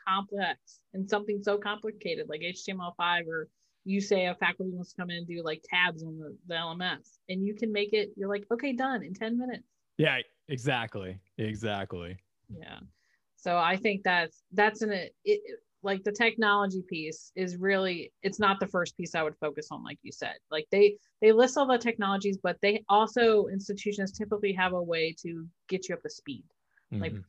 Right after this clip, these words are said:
Speaker 1: your professional development and, um, you know, just taking, even just looking at YouTube videos or d-, just giving you time to reach that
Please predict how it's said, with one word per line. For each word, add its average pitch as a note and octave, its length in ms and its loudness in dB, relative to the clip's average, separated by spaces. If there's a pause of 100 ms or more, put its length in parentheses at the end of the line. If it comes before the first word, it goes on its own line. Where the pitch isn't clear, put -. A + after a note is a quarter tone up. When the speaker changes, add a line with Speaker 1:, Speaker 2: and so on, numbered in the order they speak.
Speaker 1:
your F#3 100 -2
professional F3+ 560 -2
development D#3 760 -4 (100)
and, D3+ 400 -8
um, D3 360 -4
you E3 100 -8
know, E3 120 -4
just F3+ 240 -8
taking, F#3 500 -6 (420)
even C#4 220 2
just B3+ 160 0
looking C4 240 0
at G3+ 80 0
YouTube F3 360 -6
videos D#3+ 300 -2
or E3 100 -4
d-, F3 240 -12
just G#3 240 0
giving A3+ 200 4
you F#3+ 120 0
time F3 400 0
to D#3 280 0 (140)
reach F3+ 220 -4
that D3+ 160 0